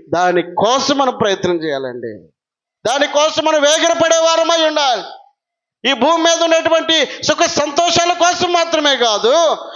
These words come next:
పరలోకంలో ఉండేటువంటి నిత్య ఆనందం కోసం మనం పాటుపడే వారమై ఉండాలి.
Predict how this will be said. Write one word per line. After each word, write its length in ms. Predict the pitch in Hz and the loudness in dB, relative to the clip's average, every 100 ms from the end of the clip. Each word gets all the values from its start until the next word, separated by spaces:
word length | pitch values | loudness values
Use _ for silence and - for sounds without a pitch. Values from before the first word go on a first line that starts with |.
| - 226 | -6 -2
పరలోకంలో 680 | 254 294 339 349 370 359 | 0 0 0 0 0 2
ఉండేటువంటి 480 | 349 320 311 294 285 | 2 2 2 0 0
నిత్య 320 | 277 285 277 | 0 -2 -2
ఆనందం 400 | 262 294 330 349 | 0 0 2 0
కోసం 500 | 339 285 - 240 214 196 - - | 0 -2 0 2 2 0 -8 -10
మనం 260 | 180 226 247 | -4 -2 -2
పాటుపడే 640 | - 208 277 311 311 302 | -2 0 2 0 2 2
వారమై 480 | 294 285 269 262 254 | 2 2 0 0 0
ఉండాలి. 420 | 233 226 214 208 | 2 2 2 0